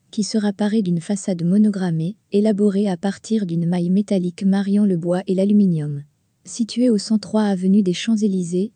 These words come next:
ce site promet d'être un nouvel emblème pour les aficionados du luxe. Ce geste architectural rend hommage à l'héritage de la maroquinerie de la maison Louis Vuitton, rappelant les malles iconiques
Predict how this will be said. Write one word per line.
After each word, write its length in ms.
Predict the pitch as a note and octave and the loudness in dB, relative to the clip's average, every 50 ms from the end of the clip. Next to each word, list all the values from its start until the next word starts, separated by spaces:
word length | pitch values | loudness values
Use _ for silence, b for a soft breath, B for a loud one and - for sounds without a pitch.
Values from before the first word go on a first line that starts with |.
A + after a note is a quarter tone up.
| _ _ | _ _
ce 200 | - - - G3 | -8 -2 -2 -2
site 320 | - - - C4 - - | -2 -2 -6 -6 -8 -8
promet 340 | - - G#3+ G#3+ G#3 A3+ A#3 | -8 -2 2 4 4 4 4
d'être 240 | G#3 G#3 G3 - - | 2 0 -2 -2 -2
un 80 | F3+ F3+ | 0 2
nouvel 320 | F#3+ G#3+ G#3 A3+ A3 G3+ | 2 2 2 2 2 2
emblème 480 | G3 G3 F#3+ F3+ F3 F3+ F#3 G3+ G#3+ G#3 | 2 2 2 0 0 0 2 2 0 0
pour 160 | - G3+ F#3 | -2 -4 -2
les 200 | F#3 F3 E3+ G3 | -2 0 0 -2
aficionados 580 | G3 G3 A3+ G#3 - A3 G#3+ G3+ F#3+ F3+ G#3+ | -2 -2 -4 -2 0 2 2 4 4 2 2
du 120 | G#3+ F#3 F#3+ | 2 2 0
luxe. 480 | E3+ D#3+ D3+ D3 - - - - - _ _ _ _ _ _ _ _ _ | -2 -4 -8 -10 -16 -18 -18 -20 -20 _ _ _ _ _ _ _ _ _
Ce 200 | - - - A3+ | -14 -4 -2 0
geste 300 | G#3+ G#3 C4 C#4+ - - B3 | 2 2 0 -2 0 -2 -4
architectural 840 | A3 - - G#3+ - G#3+ G3 - - - G3 G3 G#3+ A#3 A#3+ A3 | -4 -2 -4 -4 -4 -4 -6 -4 -4 -4 -2 0 0 0 2 2
rend 200 | G#3 F#3 G3 G3+ | 0 0 0 2
hommage 400 | G#3 G3+ G3+ G#3 A3 A3 G3+ G3 | 4 4 4 4 2 0 0 0
à 80 | G3+ F3+ | -2 0
l'héritage 560 | E3+ F#3 F#3+ G#3+ G3+ - - A3+ A3+ A3 G3+ | 0 0 0 -2 -2 0 0 0 0 0 0
de 100 | F#3 F#3 | -2 -2
la 120 | F3 F3 E3+ | 0 0 0
maroquinerie 640 | F3+ G3 G3+ A3 G3+ - G#3+ G#3 G#3+ G#3 A3+ A#3 | 0 0 0 0 0 2 2 2 2 2 2 2
de 80 | G3+ G3 | 2 2
la 140 | F#3 F3+ E3+ | 2 2 2
maison 280 | F3+ F#3+ F#3+ F#3+ G3+ | 2 0 2 2 2
Louis 220 | G3+ F#3+ F#3 G3 F#3+ | 2 2 2 0 0
Vuitton, 480 | F3 F3+ F#3+ F3 - - F#3+ F#3 A3 - _ _ - | 0 -2 -4 -4 -4 -4 -2 -2 -2 -6 _ _ -8
rappelant 400 | F#3 F#3+ G#3+ G3+ - A3+ A3+ A#3 | -4 -2 -2 -2 0 0 2 4
les 140 | A3 G3 | 4 4
malles 280 | F#3 G3 G#3+ G#3+ G3 G3+ | 4 4 2 2 2 0
iconiques 640 | G#3 G3 - G3+ F#3 E3+ E3 F3+ F#3+ - - B3 | -2 0 0 0 2 2 0 -2 -4 -6 -10 -10